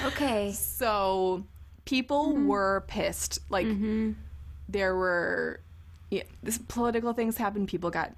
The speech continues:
Speaker 2: murdered.
Speaker 1: Oh,
Speaker 2: I won't
Speaker 1: God.
Speaker 2: get into
Speaker 1: Okay.
Speaker 2: it, but it's very complicated. But he would later repurchase shares and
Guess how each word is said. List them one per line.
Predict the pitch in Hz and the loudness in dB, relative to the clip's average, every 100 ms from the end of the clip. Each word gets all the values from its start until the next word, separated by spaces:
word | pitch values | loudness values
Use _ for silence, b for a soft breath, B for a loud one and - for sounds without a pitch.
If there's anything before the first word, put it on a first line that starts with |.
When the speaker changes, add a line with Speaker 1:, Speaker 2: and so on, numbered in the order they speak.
| - | -2
Speaker 2:
murdered. | 190 170 165 165 190 - - - - - 330 | 0 2 2 0 -4 -12 -18 -18 -18 -14 -6
Speaker 1:
Oh, | |
Speaker 2:
I | 208 | 0
won't | 185 175 220 | 0 0 0
Speaker 1:
God. | |
Speaker 2:
get | - 160 | -2 -2
into | 156 | 0
Speaker 1:
Okay. | - | -2
Speaker 2:
it, | 147 | -2
but | - 190 - | -2 -4 -2
it's | 196 | -4
very | - 190 185 | -2 -2 -2
complicated. | 175 170 - - - 196 - - - - - | -2 -8 -4 -2 -2 -4 -8 -18 -18 -18 -8
But | - 196 175 | 0 2 0
he | - 233 | -2 0
would | 220 208 | 0 2
later | 202 202 | 2 2
repurchase | 196 185 - 196 196 185 | 2 0 0 0 2 0
shares | - 190 165 160 - 175 - - - - - | 0 0 2 2 0 0 0 0 -2 -8 -2
and | 175 175 170 170 | 0 0 0 -2